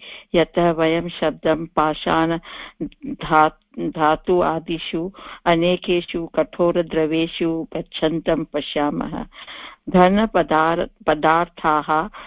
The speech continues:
स्पष्टुं शक्यन्ते, तेषां निश्चितः आकारः, रसः च भवति। अन्ते केवलं घनकणस्य एव गन्धः अस्ति। पृथ्व्याः अतः सर्वाणि पञ्चतन्मात्रि-, तन्मात्राणि सन्ति।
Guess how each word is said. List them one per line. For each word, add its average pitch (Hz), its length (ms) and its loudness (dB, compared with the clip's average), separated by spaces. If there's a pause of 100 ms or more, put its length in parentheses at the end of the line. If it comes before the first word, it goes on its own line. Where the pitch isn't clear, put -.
(240)
स्पष्टुं 196 760 0
शक्यन्ते, 165 880 -4 (380)
तेषां 185 540 0
निश्चितः 190 680 -2
आकारः, 165 840 0 (520)
रसः 190 480 2
च 196 160 -4
भवति। 156 680 -2 (340)
अन्ते 190 420 2
केवलं 175 600 0 (400)
घनकणस्य 180 1120 0
एव 170 280 2
गन्धः 156 520 0
अस्ति। 147 420 -8 (400)
पृथ्व्याः 185 720 2
अतः 165 480 -2
सर्वाणि 165 720 -2
पञ्चतन्मात्रि-, 160 1120 -4 (300)
तन्मात्राणि 180 800 2
सन्ति। 160 640 -4